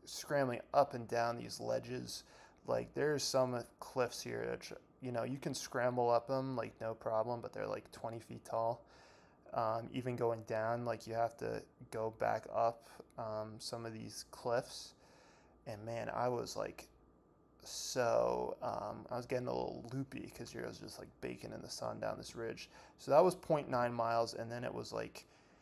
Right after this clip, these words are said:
two point one miles. The stretch was two point one miles back to the, back to the trailhead. And there is basically, once you leave this valley, there is, like, no,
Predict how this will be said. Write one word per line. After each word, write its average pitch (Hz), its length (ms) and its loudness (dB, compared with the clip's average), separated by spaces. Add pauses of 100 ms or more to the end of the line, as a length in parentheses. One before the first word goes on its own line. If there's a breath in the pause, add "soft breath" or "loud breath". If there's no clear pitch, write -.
(360 soft breath)
two 196 180 2
point 151 240 8
one 131 240 6
miles. 123 540 8
The 143 100 -6
stretch 120 540 4
was 113 140 -6
two - 140 -10
point 117 260 -2
one 113 180 0
miles 110 320 0
back 113 360 0
to 113 140 -10
the, 101 300 -2 (1400 loud breath)
back 135 220 10
to 135 100 -4
the 120 80 0
trailhead. 123 540 6
And 127 180 -4
there 135 220 4
is 127 340 -2 (560 loud breath)
basically, 147 460 4
once 127 280 2
you 127 120 2
leave 120 320 0
this 120 180 0
valley, 120 560 2
there 123 240 -2
is, 123 180 -4
like, 113 200 -4
no, 117 640 -2